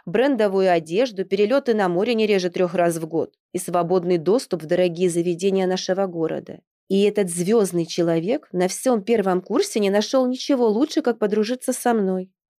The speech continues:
Льстит и радует. Мы с Сашкой быстро нашли общий язык, ведь она была далеко не ленивой девочкой. Училась сама, посещала лекции, которые за редким случаем могла проспать. И, что удивительно, имела вполне чёткие планы на жизнь.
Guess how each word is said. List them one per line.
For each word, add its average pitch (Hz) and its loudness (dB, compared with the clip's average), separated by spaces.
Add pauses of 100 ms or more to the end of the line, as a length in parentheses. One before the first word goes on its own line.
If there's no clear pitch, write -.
(220)
Льстит 185 -6
и 269 2
радует. 190 0 (680)
Мы 196 0
с 208 -8
Сашкой 220 0
быстро 202 -4
нашли 175 -4
общий 165 -4
язык, 160 -4 (340)
ведь 190 -2
она 214 2
была 226 2
далеко 226 0
не 214 0
ленивой 190 0
девочкой. 156 -6 (280)
Училась 320 0
сама, 175 -2
посещала 202 -2
лекции, 208 -2
которые 190 0
за 185 0
редким 180 -2
случаем 170 -4
могла 160 0
проспать. - -4 (580)
И, 208 -2
что 202 -2
удивительно, 175 -2 (240)
имела 196 2
вполне 185 0
чёткие 190 -4
планы 190 0
на 208 0
жизнь. 175 -8